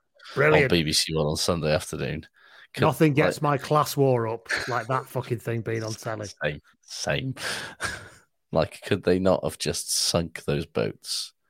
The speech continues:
Speaker 2: before it started
Speaker 1: <laughs>
Speaker 2: and, and spent, like,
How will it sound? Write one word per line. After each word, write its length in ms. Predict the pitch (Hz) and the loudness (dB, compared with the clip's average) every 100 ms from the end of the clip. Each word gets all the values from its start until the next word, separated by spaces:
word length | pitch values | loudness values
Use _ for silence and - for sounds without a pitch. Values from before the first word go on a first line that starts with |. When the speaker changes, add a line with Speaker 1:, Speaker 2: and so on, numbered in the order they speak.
| _ | _
Speaker 2:
before 360 | - - 80 71 | -12 -2 2 2
it 100 | - | 0
started 680 | - - 50 - - - - - | -2 0 0 -2 -10 -10 -12 -6
Speaker 1:
<laughs> 380 | - - - - | -6 -6 -12 -4
Speaker 2:
and, 360 | 73 73 73 - - - - | 0 0 -4 -10 -20 -12 -2
and 160 | 80 | 0
spent, 420 | - - 82 73 71 | 2 0 0 -2 -4
like, 280 | 73 - | -6 -8